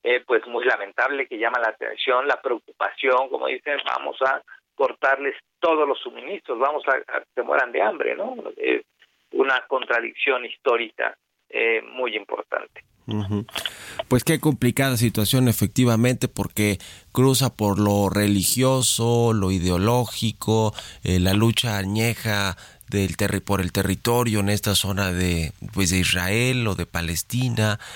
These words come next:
Speaker 2: Eh, es, eh, en fin, es muy complejo todo lo que sucede allí,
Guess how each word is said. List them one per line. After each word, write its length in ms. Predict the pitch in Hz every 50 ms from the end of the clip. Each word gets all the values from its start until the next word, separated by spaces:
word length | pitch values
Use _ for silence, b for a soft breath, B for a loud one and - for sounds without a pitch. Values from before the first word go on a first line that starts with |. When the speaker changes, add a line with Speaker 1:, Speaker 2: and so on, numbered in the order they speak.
| B B B B B
Speaker 2:
Eh, 640 | - - 90 92 92 87 80 58 50 50 - - 135
es, 180 | 143 135 - -
eh, 200 | 131 123 101 131
en 80 | 131
fin, 200 | - 165 156 151 -
es 200 | 123 139 131 -
muy 140 | 143 147 135
complejo 720 | - - - 139 131 110 - - 123 127 127 - - 107
todo 300 | - - 120 117 117 113
lo 180 | 101 95 90 -
que 80 | - 90
sucede 380 | 87 87 85 - 113 117 110
allí, 260 | 98 95 110 131 135